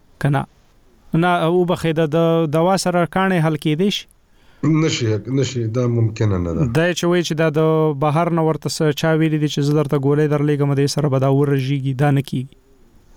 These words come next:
Speaker 2: په امیر صاحب، دا د خلکو خبرې دي ولسي.
Speaker 1: مهم.
Speaker 2: او دې کې البته چې کوم دا، دغه دي، سټرس فوډ،
Speaker 1: مهم.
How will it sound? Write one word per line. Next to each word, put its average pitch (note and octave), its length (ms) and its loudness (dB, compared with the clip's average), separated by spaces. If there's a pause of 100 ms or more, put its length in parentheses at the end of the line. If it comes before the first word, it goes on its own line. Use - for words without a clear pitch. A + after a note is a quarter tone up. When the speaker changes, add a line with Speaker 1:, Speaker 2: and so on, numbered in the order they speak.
(280)
Speaker 2:
په F3+ 100 2
امیر G#3 260 0
صاحب، G3 200 0
دا G3+ 120 2
د F#3+ 100 2
خلکو F#3+ 640 -2
خبرې C3+ 520 0
دي A#2+ 60 0
ولسي. G#2 540 0 (720)
Speaker 1:
مهم. C3+ 280 2 (580)
Speaker 2:
او C3 320 0
دې G3+ 200 2
کې G3 100 2 (100)
البته F3 640 2
چې - 80 -8 (120)
کوم E3+ 260 0
دا، D3+ 180 2 (1300)
دغه C3+ 180 2
دي، D3+ 220 0 (220)
سټرس C#3 640 -2
فوډ، A#2+ 260 0 (440)
Speaker 1:
مهم. C#3 280 2